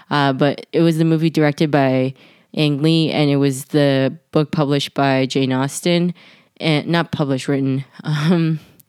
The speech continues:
and I was able to talk about the Regency period in relation to the Victorian period,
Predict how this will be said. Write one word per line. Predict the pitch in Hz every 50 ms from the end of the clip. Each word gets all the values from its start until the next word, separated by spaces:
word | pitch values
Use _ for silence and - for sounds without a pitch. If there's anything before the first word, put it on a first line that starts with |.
| - - - - - - - _ _
and | 156 165 165 165 165 165
I | 165 170
was | 175 180 175
able | 180 190 190 202 202
to | 185
talk | 165 - 175 170 160
about | 170 160 165 147 -
the | 147
Regency | 147 170 180 190 190 180 - 185 180
period | - - 185 180 175 180 175 160
in | 147 147 143
relation | 143 143 143 143 147 147 - 151 143
to | - 147
the | 135 127
Victorian | - - - - - 165 160 160 160 156
period, | 165 156 151 151 151 147 143